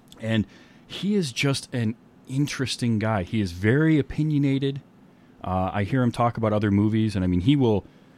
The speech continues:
he does, he wears his heart on his sleeve when it comes to whether he likes something or not.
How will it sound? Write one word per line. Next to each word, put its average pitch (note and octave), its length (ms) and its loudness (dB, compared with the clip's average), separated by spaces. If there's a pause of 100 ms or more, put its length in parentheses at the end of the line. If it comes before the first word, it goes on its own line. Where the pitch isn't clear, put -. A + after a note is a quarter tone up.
(220)
he D3 180 -4
does, A#2 480 0
he D3 160 0
wears B2 320 2
his A#2 120 -4
heart A2+ 180 0
on G2 100 2
his F2+ 100 -2
sleeve F#2 300 -2
when E2 160 -6
it F2+ 60 -12
comes G2 220 -4
to F2+ 60 -6
whether F2 200 -4
he F#2 100 -4
likes E2+ 280 -4
something F#2+ 300 -2
or F#2 60 2
not. F#2+ 280 0